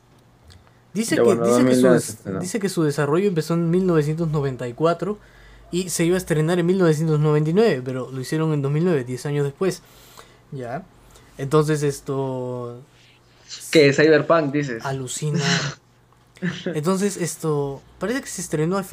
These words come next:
Speaker 1: a principios de año y se reestrenó en otros países a fin de año, ¿ya? Y luego de esto creo que se volvió a estrenar nuevamente y luego viene este reestreno del dos mil veintiuno que viene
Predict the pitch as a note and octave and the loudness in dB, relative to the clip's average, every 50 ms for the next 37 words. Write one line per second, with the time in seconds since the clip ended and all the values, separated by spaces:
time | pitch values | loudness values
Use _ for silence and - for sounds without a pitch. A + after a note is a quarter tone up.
0 | D3+ D#3+ C#3+ D#3 D3 D3 - E3+ - F#3 F3 E3 E3+ D3+ D3+ D3+ E3+ G3 A3 G#3 | -10 -10 -8 -6 -6 -6 -8 -6 -2 -2 0 2 2 2 2 0 -2 -4 -6 -8
1 | - _ - F#3+ F3 - - E3+ D#3 D3+ D#3 E3+ G#3 A#3+ A3+ E3+ D3+ - - - | -10 _ -8 -6 -6 -4 -2 -2 0 0 0 2 2 2 2 0 -2 -4 -6 -8
2 | C3+ C3 C3+ C#3+ D3 C#3 C#3+ - - - - - - - - C3+ B2+ A#2+ A#2+ - | -8 -6 -4 -4 -4 -4 -6 -8 -12 -20 -20 -20 -20 -12 -10 -10 -10 -10 -8 -6
3 | E3 D#3+ - - E3 D#3 D3 C#3+ - A3 G#3+ - - - - - - - - - | -6 -8 -4 -4 -4 -4 -4 -2 -4 -6 -6 -6 -16 -20 -20 -20 -20 -20 -20 -20
4 | - - C#3+ C#3 - - G3+ A3 A#3 G3 D3+ D3 E3 G#3+ B3 G#3+ C3 A#2 A#2 - | -14 -10 -8 -8 -6 -4 -4 -2 -2 0 0 0 0 0 0 -2 -6 -8 -12 -16
5 | _ - - - - - - - - - - - - - D#3 C3+ B2+ D3+ G3+ - | _ -20 -20 -20 -20 -20 -20 -20 -20 -20 -20 -20 -18 -14 -10 -6 -6 -6 -6 -8
6 | - - - - - - - - - - - - - E3 E3+ F#3 G3+ G#3 G3+ G3 | -14 -20 -20 -20 -20 -20 -20 -20 -20 -20 -20 -14 -8 -4 0 4 4 4 6 4
7 | F#3+ F#3+ F#3 - G#3+ G#3 - - G#3 G#3+ G#3 G#3 - F#3 E3 D3+ D#3 D#3 E3+ A#3 | 2 0 0 0 0 0 0 2 0 2 2 0 -2 0 0 0 0 0 0 0
8 | B3+ A#3+ - - D#3+ D3+ D#3 E3+ F3+ F3 E3+ E3 E3 E3 E3+ F3+ F#3 E3 C#3+ C3 | 0 -2 -2 -2 -2 0 0 0 0 -2 0 0 0 0 0 0 -2 -2 -4 -6
9 | B2+ E3 A3 A3+ - - - - - - - A3+ A#3+ A#3 A3 G3+ F#3 F#3 F#3 F#3 | -8 -10 -10 -10 -12 -20 -20 -20 -20 -20 -12 -6 -4 -2 2 2 4 4 4 4
10 | G#3 G3 E3+ D#3 D#3+ F3 F#3+ F#3 D#3 D#3 D3+ - - - D#3+ D3+ C#3+ B2 - - | 4 2 2 2 0 0 -2 -2 -2 -2 -4 -6 -6 -4 -4 -4 -4 -4 -8 -12
11 | D#3 C#3+ D3 C#3+ C3 - - - D#3 D#3 D3+ D#3 D#3 E3+ G3 G#3+ - - - - | -12 -8 -8 -8 -8 -10 -8 -4 -2 -2 -2 -2 -4 -6 -8 -10 -14 -20 -20 -20
12 | - - - - - - - - - - - _ - - - - D3 C3+ B2+ C3+ | -20 -20 -20 -20 -20 -20 -20 -20 -20 -20 -20 _ -20 -20 -6 -2 -2 -2 -2 -2
13 | B2 B2+ D3 D3 D3 D3+ C#3 C3 D3 D3+ D#3 C#3+ C3 B2+ C3 C#3+ D3+ D3 | -4 -2 -2 -2 -2 -2 -2 -2 -4 -4 -2 -2 -2 -4 -2 -4 -4 -6